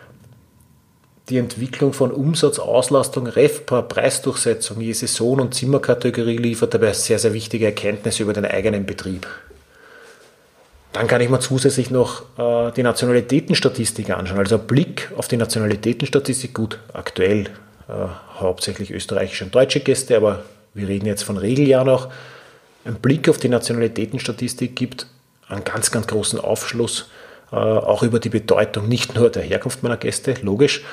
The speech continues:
sondern auch über die Bedeutung der Vertriebskanäle, weil ja verschiedene Vertriebskanäle vielleicht auch einen,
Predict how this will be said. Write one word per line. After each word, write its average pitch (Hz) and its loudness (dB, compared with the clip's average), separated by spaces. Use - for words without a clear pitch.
sondern 107 0
auch 95 6
über 113 4
die 107 -2
Bedeutung 107 0
der 110 0
Vertriebskanäle, 113 2
weil 98 2
ja 101 4
verschiedene 117 0
Vertriebskanäle 110 0
vielleicht 104 2
auch 107 -2
einen, 104 0